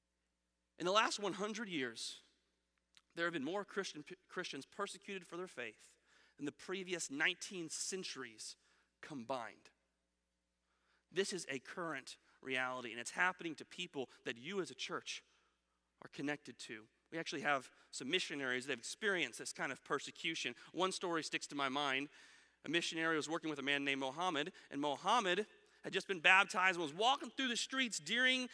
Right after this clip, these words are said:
the afternoon when some Muslim extremists captured him with a razor blade, kicked him over and over again in the groin until he couldn't defend himself. And they sliced the back of his hands and his neck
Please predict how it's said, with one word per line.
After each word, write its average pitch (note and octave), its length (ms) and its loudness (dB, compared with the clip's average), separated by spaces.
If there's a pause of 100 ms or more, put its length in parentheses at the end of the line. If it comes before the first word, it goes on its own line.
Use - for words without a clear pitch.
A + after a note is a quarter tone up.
(140)
the G#3+ 160 2
afternoon A3 800 4 (180)
when F#3+ 100 -2
some F#3+ 160 0
Muslim A#3 300 2
extremists A3 640 -2
captured A#3+ 460 0
him G#3 140 -2
with G3 120 -4
a F3+ 40 -2
razor F#3+ 340 2
blade, D#3 400 4 (300)
kicked - 280 -2
him G#3+ 260 2 (300)
over G3+ 460 4
and F3 100 2
over F#3 320 0
again E3 300 -2
in D#3 100 -4
the D3 80 -6
groin C#3+ 340 -4
until D#3 300 -6
he C#3+ 60 -4
couldn't E3 500 -8 (680)
defend F#3+ 320 -2
himself. B2+ 640 -2 (380)
And B2+ 80 -10
they A#2+ 60 -8
sliced D#3 440 -2
the C#3+ 80 -8
back C3+ 280 0
of C3+ 60 -6
his B2 140 -10
hands C#3 400 -6
and B2+ 80 -10
his A#2+ 140 -12
neck C3 260 -4